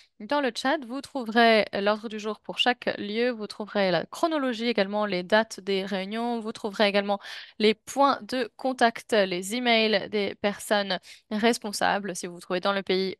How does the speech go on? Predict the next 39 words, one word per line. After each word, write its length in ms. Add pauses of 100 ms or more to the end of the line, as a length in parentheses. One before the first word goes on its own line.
ou 160 (260)
vous 60
pouvez 160
vous 120
rendre 480
à 160
une 100
des 100
réunions. 500 (640)
Euh, 100
vous 140
trouverez 320
également 560
une, 240
un 240
document 400
foire 240
aux 80
questions 340
pour 140
répondre 320
à 60
toutes 140
les 100
questions 260
que 140
vous 180
avez 160
sur 140
cette 140
réunion. 420
Et 140 (1500)
si 220
vous 100
n'avez 180
pas 140
d'autres 580
questions, 580 (600)
euh, 340